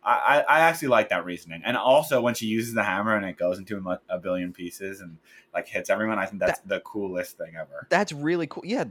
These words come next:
Speaker 2: she was awesome, like, when she was on screen, but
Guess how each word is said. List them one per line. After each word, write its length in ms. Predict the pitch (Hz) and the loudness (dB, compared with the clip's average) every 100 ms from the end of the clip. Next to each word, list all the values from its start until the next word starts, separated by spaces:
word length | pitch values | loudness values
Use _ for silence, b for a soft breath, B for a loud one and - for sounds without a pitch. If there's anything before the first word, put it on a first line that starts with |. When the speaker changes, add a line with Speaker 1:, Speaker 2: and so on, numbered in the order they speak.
| - | -6
Speaker 2:
she 260 | 113 170 240 | -6 -4 -2
was 360 | 190 113 - _ _ - | -2 -4 -10 _ _ -2
awesome, 540 | 156 208 - 85 92 | -2 0 -4 -6 -6
like, 220 | 104 98 | -6 -4
when 120 | 120 117 | -6 -6
she 100 | 117 | -6
was 140 | 117 | -4
on 120 | 107 | -6
screen, 540 | - 120 175 127 95 101 | -6 -6 -6 -6 -8 -4
but 260 | 113 104 | -4 -4